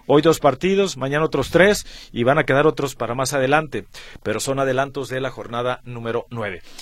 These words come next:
En estos micrófonos le estamos saludando con muchísimo gusto y en nombre del equipo Notisistema, Martín Navarro Vázquez y un servidor,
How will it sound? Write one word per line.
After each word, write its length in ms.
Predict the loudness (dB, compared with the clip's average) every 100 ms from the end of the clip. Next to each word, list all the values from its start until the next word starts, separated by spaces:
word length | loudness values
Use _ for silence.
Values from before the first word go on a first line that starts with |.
| -4
En 100 | 0
estos 200 | 4 4
micrófonos 500 | 6 6 6 6 4
le 40 |
estamos 260 | 4 4 4
saludando 360 | 2 2 2 0
con 140 | -2
muchísimo 400 | -4 -4 -2 0
gusto 280 | 0 2 2
y 80 | 0
en 60 |
nombre 220 | 2 2
del 80 | 2
equipo 280 | 2 -2 0
Notisistema, 800 | 0 -2 -2 2 4 6 6 4 -2 -20 -8
Martín 500 | 2 2 4 -2 -2
Navarro 320 | 2 4 4
Vázquez 340 | 4 4 2 0
y 40 |
un 80 | 0
servidor, 500 | 2 6 10 10